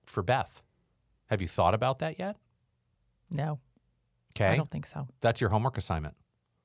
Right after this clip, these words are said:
Speaker 1: That's the next homework assignment on Clarity Compass, is to take that one. Where is wealth? That's on your east.
Speaker 2: Mm-hmm.
Speaker 1: Yes, we got north, south, east, west. So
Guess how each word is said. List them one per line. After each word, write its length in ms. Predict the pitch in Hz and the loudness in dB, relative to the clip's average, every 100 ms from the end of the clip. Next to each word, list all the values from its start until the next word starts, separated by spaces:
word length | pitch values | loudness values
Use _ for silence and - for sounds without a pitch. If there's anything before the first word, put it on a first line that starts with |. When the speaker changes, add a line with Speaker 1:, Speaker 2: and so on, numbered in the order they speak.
| _ _ | _ _
Speaker 1:
That's 200 | - 107 | 0 0
the 100 | - | 0
next 360 | 117 117 113 - | 0 0 -2 -2
homework 280 | 123 113 104 | 0 0 -2
assignment 380 | 104 107 95 92 | -2 0 0 -2
on 60 | |
Clarity 320 | 90 101 92 87 | 0 0 0 0
Compass, 540 | 92 80 - - - | -4 -6 -8 -12 -6
is 160 | 123 101 | -2 0
to 100 | - | -2
take 300 | - 110 - | 0 -2 0
that 220 | 104 117 | 0 0
one. 440 | - 117 113 113 117 - | 0 2 2 2 -4 -2
Where 160 | 117 120 | 4 4
is 120 | 101 | 4
wealth? 240 | 101 82 | 2 2
That's 180 | 104 98 | -2 0
on 140 | 104 92 | 0 -2
your 120 | 98 | -4
east. 420 | 101 117 - - - | -4 -4 -6 -12 -6
Speaker 2:
Mm-hmm. 260 | 175 175 165 147 _ | 0 0 0 -4 _
Speaker 1:
Yes, 240 | 110 92 110 | 0 0 0
we 60 | |
got 140 | 98 104 | 0 2
north, 200 | 104 - | 0 2
south, 280 | 107 95 | 2 2
east, 180 | 98 90 | -2 -2
west. 320 | 95 85 - | 0 0 -2
So 280 | - 104 95 | 0 0 0